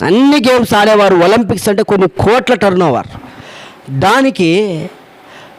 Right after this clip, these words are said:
స్టార్టింగ్, ఇంట్రడక్షన్, ఒక మీటింగ్ని ఏర్పాటు చేశారు, సభను పెట్టారు. ఆ సభలో ఏం జరిగిందో తెలుసా? సైతానుడే డైరెక్ట్గా వచ్చినట్లుగా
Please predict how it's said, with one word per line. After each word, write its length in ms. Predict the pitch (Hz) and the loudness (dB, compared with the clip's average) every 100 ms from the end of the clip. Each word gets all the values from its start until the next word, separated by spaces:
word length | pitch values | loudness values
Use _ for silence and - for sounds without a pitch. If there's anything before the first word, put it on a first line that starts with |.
| - - | -18 -10
స్టార్టింగ్, 680 | - - 220 269 262 202 | -8 -2 0 0 0 -2
ఇంట్రడక్షన్, 920 | 123 - - 196 269 254 - 196 117 58 - - - - - - - - - - | -4 -6 -4 -2 0 -2 -2 -4 -4 -10 -18 -20 -20 -20 -20 -20 -20 -20 -20 -8
ఒక 160 | 180 185 165 131 113 101 98 127 - | -6 0 0 2 0 -4 -8 -12 -4
మీటింగ్ని 440 | 143 269 294 269 226 | -2 0 0 0 0
ఏర్పాటు 360 | 220 214 196 | 0 0 -2
చేశారు, 380 | 175 165 156 120 - - - - - - - - - - - - | 0 -2 -2 -6 -8 -20 -20 -20 -20 -20 -20 -20 -20 -20 -20 -16
సభను 420 | - - 202 262 254 | -8 -2 0 2 0
పెట్టారు. 440 | 214 - 143 107 123 - - - | 0 0 -4 -4 -12 -20 -20 -8
ఆ 120 | 113 | -6
సభలో 720 | 117 143 147 175 247 269 139 - - - - - - - - - - | -4 -4 -2 0 2 2 0 -4 -16 -20 -20 -20 -20 -20 -20 -12 -4
ఏం 180 | 147 | 0
జరిగిందో 340 | 175 185 185 180 | 2 0 0 0
తెలుసా? 600 | 170 151 202 202 123 65 - - - - - - - - - - - - - - - - - | -2 -2 0 0 -2 -6 -16 -20 -20 -20 -20 -20 -20 -20 -20 -20 -20 -20 -20 -20 -20 -20 -12
సైతానుడే 1400 | - - 175 240 208 - 254 240 247 247 233 254 170 120 | -8 -2 0 0 -2 -2 0 2 2 2 4 2 0 -2
డైరెక్ట్గా 720 | 131 190 247 254 - 247 240 | -2 0 0 -2 -2 0 2
వచ్చినట్లుగా 920 | 214 208 - 262 180 214 175 190 208 | 0 0 0 -2 0 -2 0 0 -2